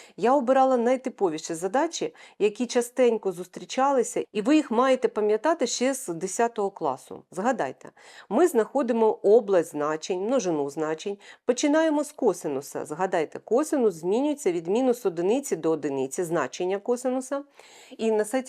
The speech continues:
Математичка є класне відео "Тригонометричні функції", яке нагадає про усі важливі властивості усіх тригонометричних функцій. Обов'язково перегляньте. Потім множимо на два обидві частини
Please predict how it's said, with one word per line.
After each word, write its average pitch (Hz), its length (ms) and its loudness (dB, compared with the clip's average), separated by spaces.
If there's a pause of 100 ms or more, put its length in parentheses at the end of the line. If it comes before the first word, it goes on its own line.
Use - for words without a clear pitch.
Математичка 220 580 -4
є 190 120 -2
класне 196 400 -2
відео 202 360 -2
"Тригонометричні 185 800 -2
функції", 247 500 -4 (220)
яке 190 180 0
нагадає 214 540 0
про 196 240 -2
усі 196 380 -4
важливі 196 400 -4
властивості 180 720 -4
усіх - 460 -6
тригонометричних 165 800 -4
функцій. 147 380 -6
Обов'язково 180 560 0
перегляньте. 147 640 -6 (540)
Потім 349 300 6
множимо 285 520 6
на 220 140 6
два 156 340 6
обидві 185 400 -2
частини 208 640 -2